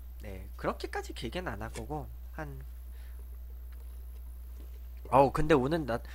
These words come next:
나 되게 짧게 방송하려고 했는데 어제보다 사람 더 많이 온다? <laughs> 물론 어제는 제가 좀 약간 늦게, 늦게 켠 것도 있어요. 어제는 제가 조금 늦게 켰는데,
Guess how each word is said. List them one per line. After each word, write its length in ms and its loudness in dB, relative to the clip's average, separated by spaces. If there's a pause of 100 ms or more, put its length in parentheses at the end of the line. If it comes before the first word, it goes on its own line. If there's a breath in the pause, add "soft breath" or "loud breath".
(160 loud breath)
나 80 4
되게 360 12
짧게 320 6
방송하려고 600 6
했는데 380 4 (320 loud breath)
어제보다 540 8
사람 280 2
더 100 6
많이 200 10
온다? 340 -2
<laughs> 720 12
물론 280 8
어제는 360 6
제가 180 0
좀 180 -2
약간 240 0
늦게, 440 -2
늦게 240 0
켠 160 -4
것도 200 0
있어요. 400 -2 (1080 loud breath)
어제는 300 6
제가 240 2
조금 220 2
늦게 220 -2
켰는데, 640 -2